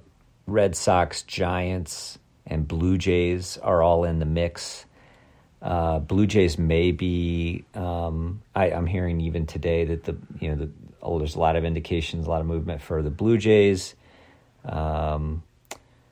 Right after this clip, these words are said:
but, uh, it's gonna be interesting to see. And honestly, I think that once that happens,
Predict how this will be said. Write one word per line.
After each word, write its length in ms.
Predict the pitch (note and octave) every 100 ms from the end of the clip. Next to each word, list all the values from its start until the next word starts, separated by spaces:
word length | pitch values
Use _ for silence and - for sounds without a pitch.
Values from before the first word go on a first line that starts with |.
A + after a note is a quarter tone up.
| _ _ _ -
but, 320 | E2 D#2 -
uh, 240 | D#2+ D#2+
it's 220 | E2+ G2 -
gonna 160 | D#3
be 100 | C#3+
interesting 440 | D3 D3+ C#3+ - C#3
to 60 |
see. 180 | C3 D3+
And 80 | A#2+
honestly, 380 | A2+ C#3 - G2+
I 60 | F#2
think 300 | - - -
that 160 | G2+
once 300 | F#2+ A2+ A2
that 260 | - G2+ -
happens, 840 | - C3 C3 E2+ E2 E2+ F#2 -